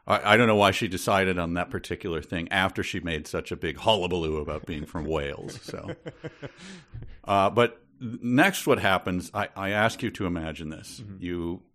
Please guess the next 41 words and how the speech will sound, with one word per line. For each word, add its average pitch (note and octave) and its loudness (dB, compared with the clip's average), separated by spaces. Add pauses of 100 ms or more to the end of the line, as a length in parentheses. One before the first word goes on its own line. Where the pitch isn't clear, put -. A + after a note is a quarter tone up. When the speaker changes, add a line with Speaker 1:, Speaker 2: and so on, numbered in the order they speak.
(260)
Speaker 1:
you G2+ -6
are F#2+ 2
escorted. A#2+ 2
Somehow A2 0
you G2+ -2
breathe F2+ -4
underwater. E2 -4
You're D#2+ -6
escorted F#2+ -4 (340)
<laughs> - -20
to G#2 -2
a - 4
new A2 4
land, D#2+ -2
a A#2 -4
tropical C3 4
and G2 -2
beautiful D#2 -8
place, - -14
I, D2 -10
I D2 -10
must D2+ -12
say. D#2 -14
Speaker 2:
An A#2 -6
oasis. G#2+ -6 (580)
Speaker 1:
An E2 -8
oasis. D2+ -10 (520)
And E2+ -4
then E2+ -2
the, E2+ -4
you D#2+ -8 (240)
get D3 2
into A#2+ 4
a F#2+ 2
little F#2 0
contretemps F#2+ -2
with F2 -4
a D#2 -6 (160)
talking E2+ -4
orange E2 -4
tree. F#2 -2